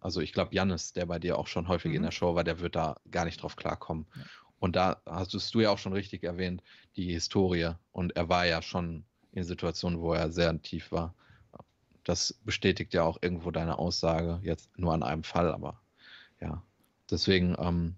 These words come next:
Speaker 1: ich weiß nicht, ob das eine gute Entscheidung ist, hat er gefragt, oder, ja, und dann noch vielleicht, wo man die Grenze setzen würde,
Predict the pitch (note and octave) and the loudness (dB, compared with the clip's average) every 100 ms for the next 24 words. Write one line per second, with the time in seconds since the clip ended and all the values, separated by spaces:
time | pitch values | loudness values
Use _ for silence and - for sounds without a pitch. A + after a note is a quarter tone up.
0 | - - G#2 F#2+ F#2+ - - - F2+ F#2 | -10 -4 2 2 2 -4 -10 -8 -4 -2
1 | - F#2+ G2+ F2+ B2 C#3 C3 B2 A2 G#2 | 0 0 2 2 4 4 2 0 0 0
2 | - G#2+ A2 - _ _ _ - F#2+ F2+ | 0 -2 -2 -10 _ _ _ -4 0 0
3 | - F#2+ F2+ F2+ E2+ - - - - G2+ | -2 -6 -2 -2 -2 -8 -20 -12 -2 2
4 | F#2+ G#2+ G#2 - F#2+ F#2 - _ _ _ | 4 2 2 2 2 2 -6 _ _ _
5 | _ F2+ F#2+ G2+ E2+ F#2 F2 F2+ G2+ B2+ | _ -6 2 4 4 0 -2 -2 0 0
6 | A2 F#2 E2 - F2 F2+ F#2+ G#2+ | 0 -4 -6 -6 -4 0 2 0